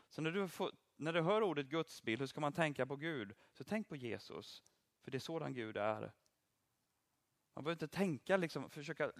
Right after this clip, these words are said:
klura ut hur, hur sjuttsingen ska tänka på Gud. Tänk på Jesus.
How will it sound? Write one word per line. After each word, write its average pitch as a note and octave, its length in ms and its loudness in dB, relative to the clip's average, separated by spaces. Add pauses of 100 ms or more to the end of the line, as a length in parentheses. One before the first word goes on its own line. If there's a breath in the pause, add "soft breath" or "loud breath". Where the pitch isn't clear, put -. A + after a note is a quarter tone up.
(120)
klura D#3+ 360 0
ut F#3 480 -6 (100)
hur, C#3+ 300 -10
hur D3+ 140 -12
sjuttsingen C#3 540 -8
ska C3+ 160 -6
tänka C3 320 -2
på C3+ 100 -6
Gud. C#3 300 -6 (300 loud breath)
Tänk G#3+ 300 2
på E3+ 120 -6
Jesus. D#3+ 640 0